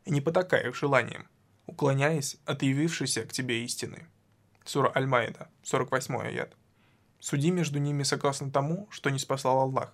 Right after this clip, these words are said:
не потакай их желаниям, и остерегайся их, дабы они не отвратили тебя от части того, что ниспослал тебе Аллах». Аль-Маида, сорок девятый аят. Свидетельством же из Сунны является хадис Джабира бин Абдуллаха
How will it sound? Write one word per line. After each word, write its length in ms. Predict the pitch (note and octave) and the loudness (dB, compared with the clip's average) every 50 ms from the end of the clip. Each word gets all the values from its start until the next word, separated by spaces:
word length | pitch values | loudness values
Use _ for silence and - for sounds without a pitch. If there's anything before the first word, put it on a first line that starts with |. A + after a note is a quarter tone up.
| _ _ _ _ _ _ _ _ | _ _ _ _ _ _ _ _
не 80 | D#3 C#3+ | -4 0
потакай 520 | C#3 D3 C#3+ D#3 D#3 - D3 C3 A2 A2 | 0 4 4 4 4 6 6 4 4 4
их 60 | A#2 | 0
желаниям, 580 | - - C3 B2+ C3+ D#3+ E3 D3 C3 A2+ A2 - _ _ _ _ _ | -2 0 2 2 4 4 2 0 -2 -6 -8 -14 _ _ _ _ _
и 100 | - D3+ | -4 -4
остерегайся 640 | C#3 C3+ - - F3+ F3+ F3 D#3+ C3+ B2+ - - - | -2 -2 -2 0 2 4 4 4 4 4 2 -2 -4
их, 220 | - - - _ _ _ _ _ _ - | -8 -12 -16 _ _ _ _ _ _ 0
дабы 280 | C#3 C#3 C3+ C3+ C3+ | 2 4 6 6 6
они 360 | B2 A#2+ C3 C#3+ E3+ F#3 G3 - _ _ _ | 6 6 2 0 -2 -4 -4 -8 _ _ _
не 100 | - D3 | 0 2
отвратили 500 | C#3 C3+ - - D#3+ D#3+ D#3+ D#3+ C3+ B2 | 2 4 6 4 4 4 4 2 0 0
тебя 280 | C3 - - B2+ C3 C3 | -2 -4 0 2 4 4
от 80 | C3+ C3+ | 4 2
части 280 | - A#2+ - - C3 C3 | 0 -2 -2 -2 -4 0
того, 360 | - B2 B2 C#3 D#3+ E3+ - - | 2 2 4 4 2 -2 -4 -6
что 160 | - - D3 | -2 0 0
ниспослал 560 | C3+ C3 C3 - - B2 - - C#3 C#3 D3 | 0 0 0 -2 -4 -4 2 4 4 4 4
тебе 260 | D3 - C#3+ C3+ B2+ B2+ | 2 -2 -2 -2 -2 0
Аллах». 480 | - D3 C3+ B2+ B2+ - - - - _ _ _ _ _ _ _ _ _ _ _ _ _ | 0 -2 -2 -2 -2 -4 -4 -6 -10 _ _ _ _ _ _ _ _ _ _ _ _ _
Аль-Маида, 580 | - C#3+ C#3+ C#3 C3+ B2+ A2+ A#2+ A#2+ - - - - _ _ _ | 0 0 4 6 6 6 6 4 -2 -8 -10 -12 -16 _ _ _
сорок 260 | - - C#3 C#3+ C#3+ | 0 2 2 2 0
девятый 400 | D3 C#3+ C#3+ C#3 - - B2+ - | 0 4 4 4 4 4 2 -2
аят. 320 | - - - - - _ _ _ _ _ _ _ _ _ _ _ _ _ _ _ _ _ _ _ - | -2 -2 -6 -8 -12 _ _ _ _ _ _ _ _ _ _ _ _ _ _ _ _ _ _ _ -4
Свидетельством 680 | - - C#3+ C#3+ E3+ F#3+ F#3+ G3 E3+ - - D3 C#3+ | 0 2 6 8 8 8 6 2 0 0 0 0 2
же 120 | C#3+ C#3+ | 2 2
из 120 | C#3+ C#3 - | 0 0 0
Сунны 300 | - G3+ G3+ D#3+ - - | -2 0 0 -2 -2 -2
является 420 | - C#3+ C#3 C#3+ D3+ E3 E3 - D3+ | -4 -4 0 0 0 0 0 -2 0
хадис 460 | - - C#3+ D3+ F#3 G3+ - - - - - | 0 2 2 2 0 0 -2 -4 -4 -6 -2
Джабира 420 | C#3 D3+ C#3+ D3 D#3+ E3 D#3 D3 | 0 2 2 4 4 4 2 2
бин 200 | C#3 C#3+ C#3+ C#3+ | 2 0 0 0
Абдуллаха 560 | C#3+ C#3 C#3+ D3 D3 D3 C#3 - - - - | 0 0 0 0 2 2 2 2 0 -6 -16